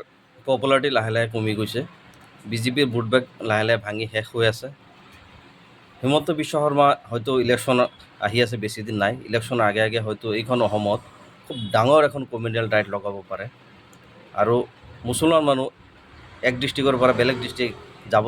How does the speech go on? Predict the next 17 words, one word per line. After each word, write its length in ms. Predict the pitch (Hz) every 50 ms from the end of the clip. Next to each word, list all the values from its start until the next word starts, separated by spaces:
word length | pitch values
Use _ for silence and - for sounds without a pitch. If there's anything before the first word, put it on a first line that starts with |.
| 127 123
নোৱাৰে। 240 | 117 107 101 104 110 - - - - - - - - - - - - - - - - - - - - - - - -
চাব, 140 | 123 123 147 160 - 131
হিমন্ত 240 | 127 123 135 135 127 143
বিশ্ব 220 | 135 139 127 -
শৰ্মাই 300 | 135 131 135 131 135 135 135 131
মানে 120 | 131 139 - - -
এনেকুৱা 280 | 123 127 139 127 139
এখন 180 | 135 - 151 147 131 101
ডাঙৰ 380 | 92 92 98 104 117 127 123 - - 113
এখন, 220 | - 120 117 117 110 107 - - - - - - - 107
আহ, 240 | 107 107 104 101 101
মানে 180 | 104 107 107 107 -
কমিউনেল 380 | 117 113 120 123 117 123 123 117 104 98
ৰাইট 160 | 107 117 120 - 113
লগাব 200 | 110 104 110 107 104 107
এইখন 220 | 104 - 117 113 107
অসমত। 300 | 98 98 95 98 101